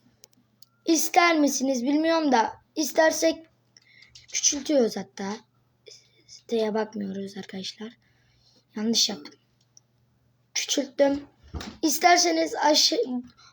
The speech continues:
ortalama yapıyoruz. Ben ortalama yaptım. Siz ister misiniz? Bilmiyorum. Sonra beyaz şey için ne yapıyorduk ya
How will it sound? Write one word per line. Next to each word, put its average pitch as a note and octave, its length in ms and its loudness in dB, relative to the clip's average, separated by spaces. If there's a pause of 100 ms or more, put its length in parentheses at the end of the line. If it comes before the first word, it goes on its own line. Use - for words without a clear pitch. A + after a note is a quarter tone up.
(120)
ortalama D#4 500 6
yapıyoruz. A#3 800 0
Ben C4 120 -2
ortalama B3 520 2
yaptım. A3 360 -4
Siz B3 240 -2
ister A3+ 360 -4
misiniz? G#3+ 460 -8 (500)
Bilmiyorum. A3 640 -2 (1000)
Sonra D#4 520 0 (1300)
beyaz D4+ 540 0
şey E4 240 -6
için D4 500 -4 (120)
ne D#4 380 0
yapıyorduk A#3 640 -6
ya G#3+ 120 -4